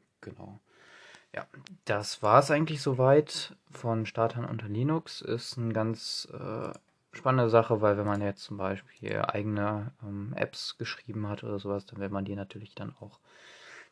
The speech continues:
direkt einbinden können oder vielleicht Apps, die man, äh, von GitHub einfach oder von GitLab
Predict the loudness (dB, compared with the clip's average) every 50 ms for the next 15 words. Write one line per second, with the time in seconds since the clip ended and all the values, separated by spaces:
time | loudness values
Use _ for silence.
0 | _ _ -4 -2 -2 -2 -2 -6 -12 -14 -2 2 4 6 6 8 8 6 6 4
1 | 2 2 4 4 6 6 6 4 2 2 2 2 2 4 2 2 2 0 0 0
2 | 0 2 2 2 2 0 -6 -12 -10 -6 -4 -2 -2 0 0 0 -2 -2 -4 -6
3 | -6 -6 -6 -8 -8 -10 -6 -6 -6 -4 -4 -4 -4 -4 -4 -6 -6 -10 -12 -12
4 | -10 -12 -12 -12 -12 _ -16 -12 -10 -10 -10 -8 -6 -6 -6 -6